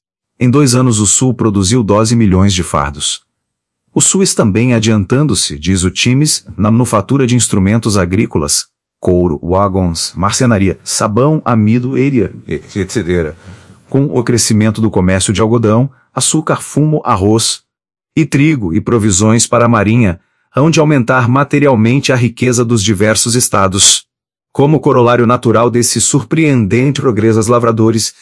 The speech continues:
se estão tornando mais ricos e mais independentes.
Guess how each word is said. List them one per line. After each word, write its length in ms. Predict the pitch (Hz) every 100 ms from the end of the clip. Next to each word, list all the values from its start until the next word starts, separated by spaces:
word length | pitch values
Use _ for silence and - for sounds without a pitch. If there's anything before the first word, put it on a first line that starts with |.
| -
se 80 | -
estão 220 | - 180
tornando 440 | 170 139 120 131 123
mais 280 | 120 143
ricos 480 | 110 135 - 123 - _ -
e 80 | 123
mais 340 | 104 170 143
independentes. 920 | 120 - 110 95 95 - 92 -